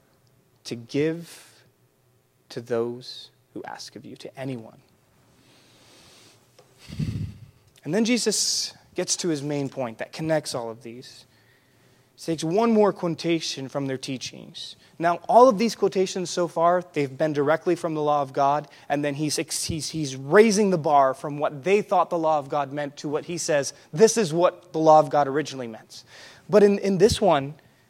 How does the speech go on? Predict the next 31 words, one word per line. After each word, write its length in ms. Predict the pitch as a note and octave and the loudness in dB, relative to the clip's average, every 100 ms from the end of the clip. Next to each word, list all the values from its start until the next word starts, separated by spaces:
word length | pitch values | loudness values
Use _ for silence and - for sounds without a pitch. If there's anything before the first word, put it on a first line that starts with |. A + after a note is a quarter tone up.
| _ _ | _ _
this 140 | - | -4
is 120 | A3 D3+ | -2 2
not 220 | E3 A#2+ | 0 0
what 140 | C3 | -6
the 60 | C3 | -4
Bible 240 | A#2+ A#2+ | -4 -4
says 220 | A#2+ C#3 B2 | -2 -2 0
at 80 | |
all. 280 | B2+ - - _ _ | -2 -2 -8 _ _
This 140 | D#3+ | -6
is 100 | G3+ | -2
not 220 | F3 F#3+ | 2 2
what 140 | D#3 D3+ | 2 -2
Moses 360 | D3+ B2+ A#2 | -2 -4 -8
said. 280 | - - C3+ | -10 -10 -12
And 1700 | - _ _ _ _ _ - - - - - _ _ _ _ _ - | -14 _ _ _ _ _ -20 -20 -20 -20 -20 _ _ _ _ _ -12
he 80 | C3+ | -6
says 180 | - D3 | -4 -2
in 80 | |
verse 160 | D3 D3+ | 0 0
forty-three, 540 | - D#3 C#3+ C3+ G#2+ A#2 | 2 0 0 -4 -4 2
Ye 140 | C#3+ | 6
have 140 | G3+ | 6
heard 360 | D3+ E3 D#3 F#3 | 6 4 4 4
that 140 | C#3 | 2
hath 160 | B2+ B2+ | 0 -2
been 120 | D3 | -6
said, 380 | C#3 C#3+ A#2 A#2 | 0 2 2 2
Thou 160 | B2+ C3 | 0 0
shalt 300 | - B2 A#2+ | 0 -2 4
love 480 | C3 C#3 C3+ C3+ | 6 6 4 -10